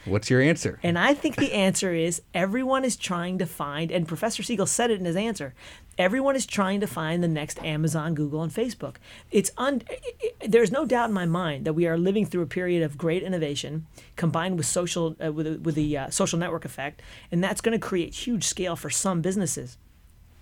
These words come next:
Speaker 2: And I think everyone is trying to find that business. And whether it's WeWork or whether it's Uber or whether it's, right, we can, Peloton, or whether it's, we can talk about many of these firms,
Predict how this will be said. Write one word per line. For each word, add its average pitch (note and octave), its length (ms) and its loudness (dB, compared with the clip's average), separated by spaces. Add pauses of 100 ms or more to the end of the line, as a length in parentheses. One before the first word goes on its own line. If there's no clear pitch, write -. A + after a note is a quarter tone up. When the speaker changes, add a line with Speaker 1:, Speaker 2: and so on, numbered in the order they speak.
Speaker 2:
And E3 100 4
I E3 40 6
think F3 180 4
everyone G3+ 340 4
is E3+ 120 0
trying E3+ 320 -2
to D#3+ 40 -2
find D#3+ 500 -2
that E3 380 0
business. E3 420 -4 (380)
And E3+ 160 4
whether E3+ 240 4
it's C#3 160 -10
WeWork B3 640 4
or E3+ 100 0
whether D#3 300 2
it's - 200 -12
Uber A3 540 4
or D#3+ 80 -2
whether D3 320 0
it's, - 200 -8
right, F#3 220 2
we G3 80 4
can, E3 140 -2
Peloton, G#3+ 720 2
or D#3 80 0
whether F3 240 4
it's, E3 180 -2 (180)
we F#3+ 80 0
can F3+ 100 4
talk G3+ 160 4
about D#3 180 0
many A3+ 180 0
of A#3+ 60 0
these E3 140 0
firms, C#3+ 320 -10